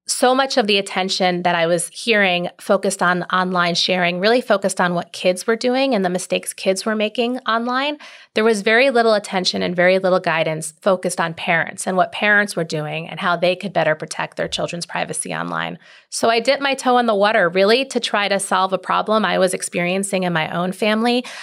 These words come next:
I had no idea that it would make such a splash that it would help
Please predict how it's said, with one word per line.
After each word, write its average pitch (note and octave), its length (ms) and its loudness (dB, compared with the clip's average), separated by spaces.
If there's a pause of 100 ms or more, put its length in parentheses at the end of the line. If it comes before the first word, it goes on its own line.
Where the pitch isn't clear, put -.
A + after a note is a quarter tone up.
(140)
I F#3+ 120 -2
had G3+ 160 -2
no G#3 220 4
idea G3 580 2
that E3+ 340 0
it F3+ 160 2
would F3+ 160 4
make E3+ 220 -2
such F3+ 200 0
a F3+ 40 -2
splash E3+ 520 0
that E3 240 0
it F3 140 -2
would F3 240 -2
help E3+ 400 2